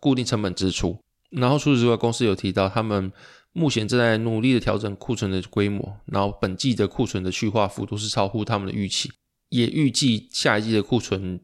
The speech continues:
会再进一步的下降，但是他们库存去化的方式就是祭出优惠，但至少表示说他们降价是卖得动，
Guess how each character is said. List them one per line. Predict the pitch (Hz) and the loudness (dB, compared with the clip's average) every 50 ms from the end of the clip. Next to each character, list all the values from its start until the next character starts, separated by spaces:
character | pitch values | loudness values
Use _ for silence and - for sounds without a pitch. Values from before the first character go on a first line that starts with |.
| _ | _
会 | - 147 127 | 0 0 0
再 | - 123 | 2 0
进 | 113 - - 117 | -2 -2 -2 -4
一 | |
步 | 107 101 107 104 | -2 0 0 0
的 | |
下 | 98 - 104 90 | 0 0 0 -2
降， | 85 - 85 85 - - | -2 -4 -6 -6 -2 -2
但 | 147 143 | 0 0
是 | 135 | 2
他 | 143 143 | 0 0
们 | 123 120 | 0 -2
库 | 113 - - 160 123 | -2 0 0 0 0
存 | - - 107 101 | 2 0 -2 -4
去 | 101 - - 117 | -2 -2 -2 0
化 | 120 123 104 | 2 2 0
的 | 101 | 2
方 | 107 104 104 | 0 -2 -2
式 | 95 | -2
就 | 107 104 | -6 -6
是 | 101 107 110 107 101 - _ - | -4 -2 -2 -2 -4 -4 _ -4
祭 | - 127 | -4 -4
出 | 107 - - 104 | -2 -2 -4 -2
优 | 104 107 98 | 0 0 0
惠， | 98 - 107 95 - _ _ _ | 0 0 -2 -4 -4 _ _ _
但 | - 156 151 | -4 -4 -2
至 | - 170 | 0 0
少 | 139 131 110 | 2 2 2
表 | 107 - 90 87 | 2 2 0 0
示 | - 120 107 | 0 -2 -2
说 | 95 110 104 104 | 0 2 0 0
他 | 104 127 | 0 -2
们 | 113 107 98 95 95 95 95 92 | -4 -4 -4 -4 -6 -8 -8 -6
降 | - - 127 104 | -4 -2 -2 0
价 | 101 107 98 | 0 -2 -2
是 | 107 | -2
卖 | 110 104 95 95 | -2 -2 -2 -4
得 | - - | -4 -6
动， | - - - - | -8 -8 -10 -10